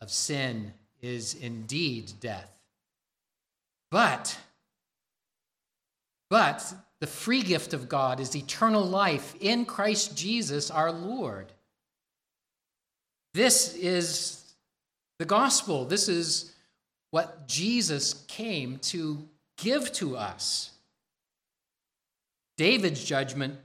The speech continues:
points to, to God's eternal judgments. And what David's judgment presses upon us is, will you take heed of that warning of the judgment to come?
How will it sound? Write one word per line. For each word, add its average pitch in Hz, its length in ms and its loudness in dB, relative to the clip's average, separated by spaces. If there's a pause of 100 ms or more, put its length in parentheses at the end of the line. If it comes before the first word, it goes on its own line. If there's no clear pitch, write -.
points 151 440 -4
to, 147 480 -2 (440)
to 156 200 -2
God's 165 880 2
eternal 214 540 2
judgments. 113 840 -4 (1500)
And 135 80 -10
what 135 160 -8
David's 165 520 4
judgment 156 580 0
presses 147 380 -2
upon 170 360 -2
us 135 220 -4
is, 131 140 -6
will 135 140 -2
you 143 140 0
take 135 280 -6
heed 208 440 0
of 151 280 0
that 147 260 0
warning 156 540 -2
of 127 120 -6
the 131 80 -6
judgment 131 540 -4
to 151 80 -8
come? 135 520 -6